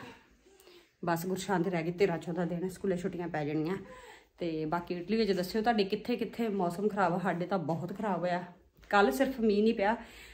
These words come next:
ਪਰ ਧੁੱਪ ਹੀ ਬੱਦਲ ਹੀ ਪਹਿਲਾਂ ਦਿਨੇ ਤਾਂ ਰਿਹਾ, ਅੱਜ ਫੇਰ ਹੁਣ ਇੰਨਾ ਬੱਦਲ ਹੋਇਆ ਪਿਆ ਨਾ।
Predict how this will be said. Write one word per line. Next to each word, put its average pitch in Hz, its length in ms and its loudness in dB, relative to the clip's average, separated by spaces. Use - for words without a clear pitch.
ਪਰ 196 120 2
ਧੁੱਪ 202 360 2
ਹੀ 208 160 2
ਬੱਦਲ 185 400 4
ਹੀ 214 240 2
ਪਹਿਲਾਂ 202 200 4
ਦਿਨੇ 190 220 8
ਤਾਂ 185 200 2
ਰਿਹਾ, 175 260 2
ਅੱਜ 185 160 0
ਫੇਰ 202 300 2
ਹੁਣ 226 160 0
ਇੰਨਾ 202 300 4
ਬੱਦਲ 180 320 0
ਹੋਇਆ 214 220 2
ਪਿਆ 180 220 0
ਨਾ। 214 140 2